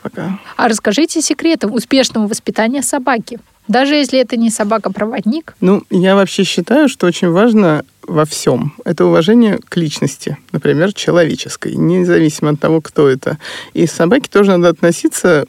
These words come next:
Speaker 1: с уважением и как-то считаться с ней. То есть, если, например, собака спит, то нельзя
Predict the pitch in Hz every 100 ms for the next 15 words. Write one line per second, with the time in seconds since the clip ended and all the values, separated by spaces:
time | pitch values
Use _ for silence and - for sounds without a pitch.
0 | _ - 175 247 208 139 139 - 151 180
1 | 175 - 180 196 - 208 175 127 - 131
2 | - 131 135 147 147 175 - 180 180 -
3 | 170 170 - - 349 - - - - -
4 | 175 190 220 196